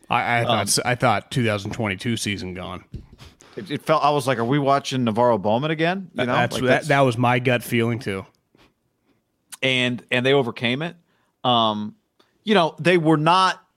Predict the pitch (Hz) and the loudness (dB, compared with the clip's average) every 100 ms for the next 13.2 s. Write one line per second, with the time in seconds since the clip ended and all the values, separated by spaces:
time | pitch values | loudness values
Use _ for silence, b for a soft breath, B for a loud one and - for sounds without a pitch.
0 | _ _ 143 185 185 143 135 135 131 120 | _ _ 2 4 4 2 0 2 2 2
1 | - 123 107 98 92 - _ _ 95 143 | 0 -2 -2 -4 -8 -14 _ _ -4 -2
2 | 139 - 123 131 90 101 110 101 101 123 | -2 -2 -2 -2 -6 -10 -10 -10 -2 0
3 | 127 113 110 107 120 101 85 - 139 90 | 0 0 -2 -2 -2 -2 -4 -4 -2 -2
4 | - - - b b b b b - 127 | -8 -20 -20 b b b b b -4 -2
5 | 113 - 208 165 95 85 101 85 82 87 | -2 0 2 2 -2 -8 -10 -12 -12 -12
6 | - 120 101 117 131 180 247 131 104 101 | -4 -2 0 0 2 2 2 0 -6 -4
7 | 117 110 80 - 104 76 69 - 180 82 | -2 -2 -4 -8 -8 -10 -16 -12 -10 -8
8 | 78 82 - 98 82 - _ _ _ _ | -8 -10 -10 -14 -14 -18 _ _ _ _
9 | _ _ _ _ 135 196 240 135 104 - | _ _ _ _ 0 2 2 0 -4 -12
10 | - - 160 143 - - 156 131 87 - | -20 -12 0 0 0 -8 -8 -8 -10 -16
11 | _ - 127 107 - - - 262 220 - | _ -4 -4 -4 -10 -20 -4 0 0 0
12 | 90 - - 175 196 - - - - 185 | -6 -14 -2 2 2 0 -10 -12 -6 -6
13 | 185 - | -6 -12